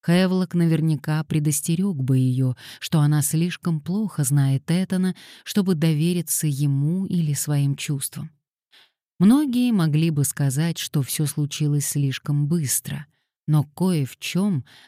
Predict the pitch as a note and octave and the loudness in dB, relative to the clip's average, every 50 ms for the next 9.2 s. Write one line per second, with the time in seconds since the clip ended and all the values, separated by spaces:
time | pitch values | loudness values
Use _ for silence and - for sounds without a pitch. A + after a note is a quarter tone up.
0 | _ D3 C3+ D3 D3+ D3+ D3+ D#3 D3+ D#3+ D#3 E3 E3 E3 E3 D#3+ C#3+ - E3 D#3 | _ -2 2 2 4 4 2 2 0 0 -2 -2 -2 -2 -2 -4 -2 -2 -2 -2
1 | D3+ C#3+ - - - C#3+ C3+ B2+ C3 C3+ C3+ C3+ C#3+ D3 D3+ D#3 E3 C3+ B2+ - | -2 -2 -4 -4 -2 -2 0 0 0 0 2 2 2 2 2 2 0 0 0 -2
2 | C3+ D3+ E3 D3 - _ _ _ _ _ _ - - D#3 D#3+ D#3+ D#3 D#3 D3 B2+ | -6 -10 -10 -12 -16 _ _ _ _ _ _ -8 -2 0 2 4 4 2 2 2
3 | C3 C#3+ D3+ D#3+ F3+ F3+ E3 C#3 C3 B2+ - - - C#3+ C3+ C#3 D3+ E3 F3 D#3+ | 2 2 2 2 2 2 0 -2 -4 -4 -6 -4 -2 0 2 2 2 2 2 0
4 | - - - C#3+ C#3+ - - - - - - - D#3 E3+ - G3 G3 - - E3 | 0 0 -2 -2 -4 -6 -10 -16 -20 -18 -8 -2 0 0 2 0 -2 -2 0 0
5 | E3 E3 G3 G3+ - - D#3 D3 - - D3 D3+ D#3 D3 C#3 C3+ C3 C3+ B2 - | 0 0 -2 -4 -6 -6 -4 -4 -2 -2 0 0 0 0 0 0 0 -2 -2 -4
6 | - - - F3+ F#3 E3+ - - C#3+ C3+ C3 C3+ - - - - - - D3+ D3 | -4 -4 -4 -4 -4 -6 -6 -4 -4 -4 -4 -4 -6 -10 -16 -20 -10 -4 -2 0
7 | C#3 C3+ D3 F3 F3 F3+ F#3+ - - F3+ E3+ E3+ E3+ D#3 D3+ D3+ C#3+ - - - | 2 2 2 2 0 -2 -4 -4 -2 -2 -2 -2 -2 -2 -2 -2 -2 -2 -4 -4
8 | - - - C#3+ C3 B2 - - B2 - - C#3 - - D#3+ E3 D#3 C#3+ B2 B2+ | -4 -2 -2 -2 -2 -2 -4 -8 -10 -8 -8 -8 -6 -2 -2 -2 0 -2 -2 -4
9 | D#3+ D#3+ - | -8 -12 -14